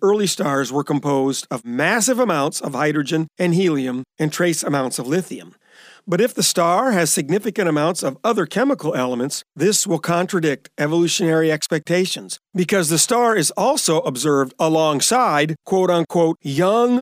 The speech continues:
but mature galaxies" in deep space.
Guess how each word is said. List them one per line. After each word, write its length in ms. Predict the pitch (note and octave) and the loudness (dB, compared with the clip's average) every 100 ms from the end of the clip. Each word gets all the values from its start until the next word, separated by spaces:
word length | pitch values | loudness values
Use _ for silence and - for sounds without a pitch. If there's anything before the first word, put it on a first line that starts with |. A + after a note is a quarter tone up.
| - | 0
but 200 | F#3 - | -2 0
mature 640 | D#3+ D3+ - E4 A3 C3+ | -2 0 2 4 4 0
galaxies" 760 | A2+ C3 A#2+ A#2 - B2 C3 - - | -2 -2 -2 -4 -4 -4 -6 -8 -4
in 180 | D3 C3 | -2 0
deep 260 | D3+ E3 | -2 -2
space. 560 | - - D3 A#2+ - - | -2 -2 -2 -2 -6 -8